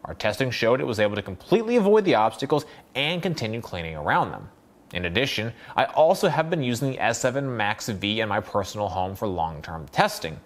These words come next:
For these tests, I want to gauge how well the robot does in a more typical home environment. Thus far, it's done fantastic. I have two young children, bar stools with wide and skinny floor legs, power cords, pet toys,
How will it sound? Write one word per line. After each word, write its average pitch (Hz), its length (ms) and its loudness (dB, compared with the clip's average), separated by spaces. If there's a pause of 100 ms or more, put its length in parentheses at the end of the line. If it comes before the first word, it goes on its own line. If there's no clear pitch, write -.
(520)
For 180 160 4
these 247 200 2
tests, - 360 -2 (220)
I - 60 4
want 269 120 4
to 233 60 4
gauge 196 240 2
how 156 300 2
well 170 180 6
the 160 80 4
robot 113 460 2
does 104 240 2
in 120 40 -4
a 123 40 -2
more 123 180 2
typical 127 400 0
home 85 360 -2
environment. 92 600 2 (560)
Thus 156 220 4
far, 131 320 4 (200)
it's - 120 -10
done 110 200 -2
fantastic. 107 640 -2 (540)
I 117 80 6
have 123 140 0
two 226 160 4
young 208 260 4
children, 175 680 4
bar 160 240 6
stools 165 380 2
with 131 100 2
wide 117 360 4
and 123 100 -6
skinny 98 260 -6
floor 240 320 6
legs, 226 380 4 (100)
power 196 300 4
cords, 190 360 2 (140)
pet 220 240 2
toys, 180 240 4